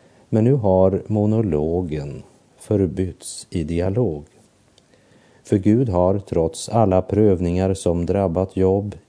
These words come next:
inte glömt honom för ett ögonblick. Och nu talar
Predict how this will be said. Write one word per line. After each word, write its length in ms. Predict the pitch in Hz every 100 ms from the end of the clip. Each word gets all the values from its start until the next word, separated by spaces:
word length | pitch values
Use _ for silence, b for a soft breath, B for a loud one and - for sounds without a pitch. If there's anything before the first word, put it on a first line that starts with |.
| -
inte 360 | 120 92 -
glömt 680 | 95 92 80 78 90 90 -
honom 640 | - 120 78 76 87 71 69
för 400 | - - 85 85 85
ett 400 | 82 - _ -
ögonblick. 840 | - 92 76 71 - 80 - _ _ _ _ _ _ _ b b b b
Och 320 | b b 95
nu 140 | 101
talar 760 | 107 - 131 82 78 80 85